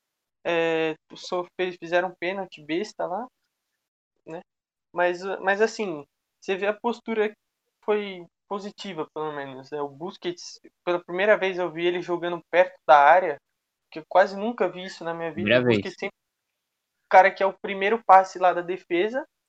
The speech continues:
Speaker 1: é o primeiro passe vertical é o dele, entendeu? E dessa vez foi diferente, ele tava, tipo, jogando mais avançado e o De Jong que tava ali como meio que jogando no meio da zaga ali, jogando zagueiro mesmo.
Speaker 2: Não, tava quase zagueiro.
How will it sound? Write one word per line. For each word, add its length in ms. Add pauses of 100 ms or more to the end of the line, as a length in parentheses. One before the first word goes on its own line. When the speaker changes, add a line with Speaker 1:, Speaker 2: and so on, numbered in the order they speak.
(300)
Speaker 1:
é 60
o 60
primeiro 400
passe 240
vertical 540
é 60
o 40
dele, 340
entendeu? 320 (640)
E 560 (300)
dessa 500
vez 180
foi 120
diferente, 440
ele 140
tava, 220
tipo, 240
jogando 340
mais 260
avançado 600
e 20
o 100
De 180
Jong 380
que 140
tava 480 (840)
ali 380
como 640 (100)
meio 240 (120)
que 200
jogando 240
no 120
meio 200
da 160
zaga 300
ali, 240 (220)
jogando 260
zagueiro 460
mesmo. 340
Speaker 2:
Não, 140
tava 160
quase 240
zagueiro. 340